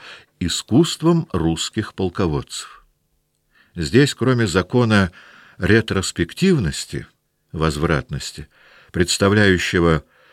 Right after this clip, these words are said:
всё прошедшее приготовлением к совершившемуся факту, есть ещё взаимность, путающая всё дело.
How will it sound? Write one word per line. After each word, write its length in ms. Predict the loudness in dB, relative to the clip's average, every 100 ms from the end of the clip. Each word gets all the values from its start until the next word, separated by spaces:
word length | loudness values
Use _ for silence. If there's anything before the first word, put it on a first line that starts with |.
| _
всё 380 | -2 4 4
прошедшее 880 | 2 -2 0 0 0 -2 0 0 0 -4 -20 _
приготовлением 920 | 0 0 2 2 4 2 2 0 -2
к 60 | -4
совершившемуся 1000 | 0 0 -2 -4 -4 -4 -4 -4 -4 -2
факту, 500 | 0 -2 -2 -10 -10 _ _ _ _ _ _
есть 440 | -4 2 2 2 -4
ещё 520 | -4 0 2 2 0
взаимность, 880 | -6 0 2 4 4 2 0 -2 -10 _
путающая 760 | 0 2 0 0 -2 -4 -4
всё 280 | -4 -4 -4
дело. 360 | -4 -6 -6